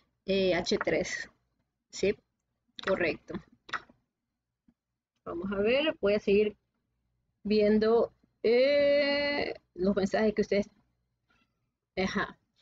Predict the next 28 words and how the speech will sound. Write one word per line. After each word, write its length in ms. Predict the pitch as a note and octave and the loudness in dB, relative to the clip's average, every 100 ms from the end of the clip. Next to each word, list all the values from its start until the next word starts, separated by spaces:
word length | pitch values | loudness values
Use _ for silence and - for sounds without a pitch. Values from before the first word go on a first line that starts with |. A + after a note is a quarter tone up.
| _ _ _ | _ _ _
Vamos 300 | G#3+ G#3+ G#3+ | -2 2 2
a 80 | G#3+ | 2
ver, 240 | E3 D#3+ - - | 0 0 -4 0
eh, 1040 | A3+ A#3+ A#3+ A#3 A#3 A3+ A3+ A3+ A3+ A3 G#3+ | 2 4 4 2 2 4 4 4 4 2 0
ya 220 | F#3 G3 | -2 0
caballo 280 | G3 F#3+ G3+ | 0 0 0
aquí, 540 | - D4+ D#4 D#4 D4+ | -2 -2 0 2 0
vamos, 880 | A3 G3 G3 G#3 - - - - - _ | 0 0 2 2 0 -2 -2 -4 -10 _
¿qué 160 | - D4+ | -4 -2
hago? 260 | F#3 F#3 | 0 0
¿Qué 120 | - C#4 | 0 0
hago? 200 | G#3 G3 | 0 0
¿Qué 140 | B3+ | 0
hago? 160 | A3 G3 | 0 0
¿Qué 120 | A3+ | 0
hago? 320 | G3 F3+ G3 - _ _ _ _ _ | 0 0 -2 -6 _ _ _ _ _
Bueno, 440 | G#3 A#3 D4+ D4+ | 2 4 4 2
vamos 360 | B3+ C#4 D#4 D4 | 2 2 2 2
ahora 160 | C4 C4 | 0 0
sí 240 | - C#4 | -2 -2
a 60 | - | -2
hacer 280 | G#3+ B3+ | -2 2
una 480 | B3+ A#3+ A#3 A3 - _ _ _ | 4 4 2 0 -6 _ _ _
sutil 800 | - - C4 - E4+ F4 F4 E4+ - _ _ | -10 -6 -6 -2 2 4 4 2 -4 _ _
amenaza 720 | - A3+ A3+ A#3 A#3+ C4+ C4+ - | -4 0 2 2 0 -2 -4 -2
en 140 | G3+ | 0
C 160 | G3+ G3 | 0 -2
tres. 480 | - - - - | -4 -8 -10 -20